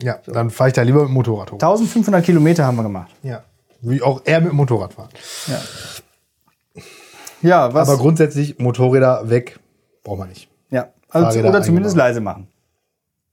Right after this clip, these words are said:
Speaker 1: Ja, aber, also, nee, fahr-, also, <laughs> es gibt einfach keinen Grund, Motorrad zu fahren. Es ist nicht nachvollziehbar. Es ist einfach nur Quatsch.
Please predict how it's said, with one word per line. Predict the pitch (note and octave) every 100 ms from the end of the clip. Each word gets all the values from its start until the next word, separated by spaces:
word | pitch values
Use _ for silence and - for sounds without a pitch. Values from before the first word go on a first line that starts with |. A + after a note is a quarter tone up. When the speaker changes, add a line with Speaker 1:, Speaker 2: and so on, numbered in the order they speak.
| _ _ _ _ _ _ _
Speaker 1:
Ja, | C3 C#3
aber, | D3+ D#3 - _ _ _ -
also, | C#3 D#3 - _ C#3+ _ _ _ _ _ _ _
nee, | G#3+ D#3 E3 C3+ -
fahr-, | - E3 C#3+ C#3+
also, | D#3 E3+ D#3+
<laughs> | A3+ A#3+
es | F#3 C#3+
gibt | D3+ B3
einfach | E3 - A3+ -
keinen | - F#3+ A3 G#3+
Grund, | D#3 G3 G3+
Motorrad | F#3 A3 F3 A#2+ -
zu |
fahren. | - A#2 - - _ _ _ - - F3 G3+ - - _ _
Es | - D3+
ist | F#3 -
nicht | F3+ G3+
nachvollziehbar. | F#3+ F#3+ F#3+ B2 B2 A2+ G#2+
Es | C3+
ist | F3 F#3 -
einfach | D#3+ F3+ E3
nur | D#3 F3 F#3+ G3+
Quatsch. | - D#3+ -